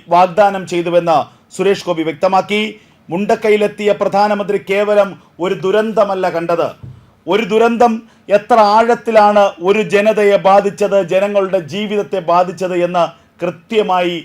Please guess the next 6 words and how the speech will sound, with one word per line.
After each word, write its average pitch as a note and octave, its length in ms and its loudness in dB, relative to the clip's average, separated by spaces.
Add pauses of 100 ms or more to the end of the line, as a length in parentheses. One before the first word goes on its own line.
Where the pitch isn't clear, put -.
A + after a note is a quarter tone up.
(360)
മനസ്സിലാക്കുകയാണ് E3+ 1040 0 (360)
പ്രധാനമന്ത്രി D3+ 680 -2 (340)
ചെയ്തത്. D#3+ 280 -4 (100)
അതുകൊണ്ട് G#3 340 -2
തന്നെ G#3+ 220 2 (480)
കേന്ദ്രത്തിൻ്റെ G3 760 -2